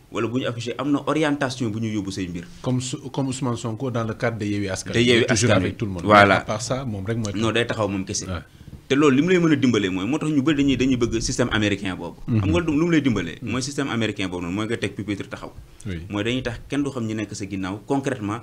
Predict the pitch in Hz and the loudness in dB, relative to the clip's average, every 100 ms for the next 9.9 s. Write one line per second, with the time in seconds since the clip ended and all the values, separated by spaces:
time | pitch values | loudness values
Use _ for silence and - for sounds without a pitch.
0 | - - 120 - 110 151 151 107 117 104 | -10 -12 -8 -6 -2 -2 0 0 0 0
1 | - - - - - 147 143 123 101 98 | -2 -8 -10 -10 -2 0 2 2 0 -2
2 | - 117 143 131 131 139 - 95 117 135 | -2 -6 -4 -4 -2 -4 -4 -4 -2 -2
3 | 131 123 - 123 110 110 123 - 110 101 | -4 -8 -6 -4 -4 -4 -4 -6 -6 -8
4 | 98 90 87 78 - - 104 90 82 - | -4 -6 -4 -6 -8 -6 -4 -2 -2 -6
5 | - - - 113 131 123 143 143 120 107 | -14 -14 -2 2 2 2 2 2 2 0
6 | 117 139 147 127 120 117 135 120 - 160 | -2 -2 -2 -4 -4 -6 -8 -4 2 4
7 | 147 139 131 127 101 127 - 98 113 117 | 4 2 2 2 0 -4 -6 -2 -2 -2
8 | 113 107 101 95 90 107 107 104 104 110 | -2 -2 -2 -2 -6 -6 -6 -4 -4 -4
9 | 104 98 87 90 85 90 92 87 78 | -4 -4 -8 -8 -10 -10 -8 -8 -10